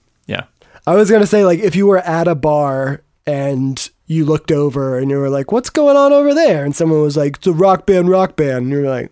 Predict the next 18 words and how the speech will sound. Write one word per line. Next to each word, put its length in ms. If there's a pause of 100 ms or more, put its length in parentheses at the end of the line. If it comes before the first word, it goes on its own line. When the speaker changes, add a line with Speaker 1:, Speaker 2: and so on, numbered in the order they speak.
(140)
Speaker 2:
"All 140
right." 320 (1500)
Speaker 1:
I 100
mean, 100
I 20
Speaker 2:
Just 140
Speaker 1:
wouldn't 180
Speaker 2:
like 100
Speaker 1:
be 20
mad 220
about 300
that. 360
They 120
would 100
at 120
least 200
be, 140
like, 320